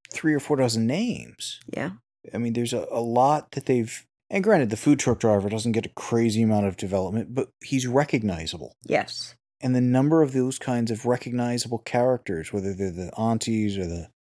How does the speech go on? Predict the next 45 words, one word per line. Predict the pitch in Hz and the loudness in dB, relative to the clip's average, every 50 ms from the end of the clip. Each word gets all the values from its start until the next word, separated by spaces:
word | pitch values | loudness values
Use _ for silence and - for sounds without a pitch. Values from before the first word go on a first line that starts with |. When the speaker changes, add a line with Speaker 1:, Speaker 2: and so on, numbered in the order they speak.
| _ _ | _ _
Speaker 1:
the | - 107 | 0 2
uncles | 113 117 117 113 - 117 113 110 107 107 104 98 - - - - | 4 4 2 4 4 4 4 6 4 2 0 -2 -2 -6 -6 -4
or | 90 95 92 90 90 87 85 - _ _ _ _ _ _ _ | -4 -4 -2 -2 -2 -4 -4 -6 _ _ _ _ _ _ _
the, | - 101 95 92 180 175 | 0 0 0 0 -2 -4
the | - 98 | -2 2
guidance | - 107 110 123 127 127 120 - | 4 4 6 4 4 0 -2 -4
counselor | - - 123 117 113 - - 117 | -2 0 0 0 0 0 -2 -4
at | 110 - | -2 -2
the | 104 | -6
high | 101 - 123 120 | 0 2 2 2
school | 117 - - - - 131 123 120 117 113 110 107 107 110 - | 2 0 -2 0 2 4 4 6 6 6 6 4 4 2 -2
or | 101 104 101 101 101 | -2 -2 -2 -2 0
whatever, | 101 107 110 107 113 127 147 147 143 113 92 82 78 - _ _ _ _ _ _ _ | 2 2 4 4 4 4 2 2 0 -2 -2 -2 -4 -8 _ _ _ _ _ _ _
was | 135 123 139 135 | 0 0 2 2
impressive. | 143 135 127 - 147 170 180 - - - - - - - _ - | 2 0 0 0 -2 -2 -2 -4 -6 -6 -10 -12 -18 -18 _ -4
Speaker 2:
Mm-hmm. | 196 190 190 185 180 185 - - _ _ _ _ | -2 -2 -2 -2 -4 -6 -8 -10 _ _ _ _
Speaker 1:
And | 139 135 123 113 | 0 2 2 4
doing | 123 127 131 131 127 | 4 4 6 6 4
it | 131 - 127 | 2 2 0
without | 117 110 113 120 127 - - - | 2 4 4 4 2 2 0 -2
stopping | - - - - 123 120 123 120 - 131 120 113 | -2 -2 0 2 2 2 2 0 0 -2 0 0
or | 101 | -2
slowing | - - - 123 120 123 120 113 104 | -2 0 4 4 4 4 4 2 2
down | 101 98 101 110 123 123 | 2 2 2 0 -2 -2
the | 110 | -2
story | - - - 101 98 90 73 71 71 | -2 0 0 -2 -2 -2 -4 -6 -8
at | 92 98 | -6 -6
all, | 95 87 87 92 98 | -6 -6 -6 -6 -4
but | 98 107 98 | -4 -2 -2
in, | 98 98 101 | -2 -4 -2
all | - 110 110 110 113 | 0 2 2 2 2
in | 107 95 | 0 2
service | - - - - 131 131 127 120 101 - - 95 | 2 2 2 4 2 2 2 0 -2 -6 -6 -8
of | 95 - | -8 -8
the | 90 87 | -4 -4
story. | - - 95 80 62 52 - - - - | -2 -2 -4 -8 -10 -12 -14 -16 -10 -2
Speaker 2:
Mm-hmm. | 185 202 202 196 180 196 - _ _ _ _ _ - | 0 2 2 2 0 -4 -6 _ _ _ _ _ 0
Speaker 1:
Again, | 117 127 131 127 110 98 90 85 | 4 4 6 6 4 2 0 -2
the, | 98 98 98 95 | -2 -4 -4 -2
the | 92 101 | -4 -2
writing | 95 104 107 113 123 131 131 | 2 4 4 4 4 4 2
on | 131 131 131 | 0 -2 -2
this | 123 - - | -2 -4 -4
was | 131 117 | -6 -4
good. | - - 131 135 131 131 131 | 0 2 4 6 6 4 2